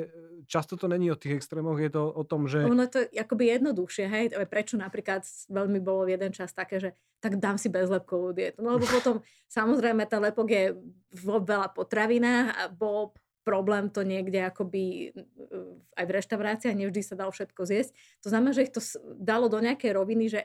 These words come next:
Speaker 2: obmedzilo im to, veľmi okresalo ten jedálniček. Čiže o čom to bolo? Zase len o nejakom obmedzení,
Speaker 1: Áno,
Speaker 2: hej.
Speaker 1: kalórií.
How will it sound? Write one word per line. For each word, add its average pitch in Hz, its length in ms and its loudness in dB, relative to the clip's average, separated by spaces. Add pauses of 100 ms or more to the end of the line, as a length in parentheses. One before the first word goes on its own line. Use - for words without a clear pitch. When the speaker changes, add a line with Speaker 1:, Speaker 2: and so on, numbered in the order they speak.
Speaker 2:
obmedzilo 220 560 4
im 190 80 -4
to, 190 80 -10
veľmi 208 320 0
okresalo 202 420 -8
ten 190 160 -8
jedálniček. 180 540 -10
Čiže - 240 -6
o 226 80 0
čom 254 240 -2
to 180 80 -2
bolo? 185 180 0
Zase 196 220 -2
len 196 160 -2
o 165 80 -10
nejakom 180 480 -6 (440)
obmedzení, 190 720 4
Speaker 1:
Áno, 220 60 -2
Speaker 2:
hej. 196 100 -2
Speaker 1:
kalórií. 156 380 6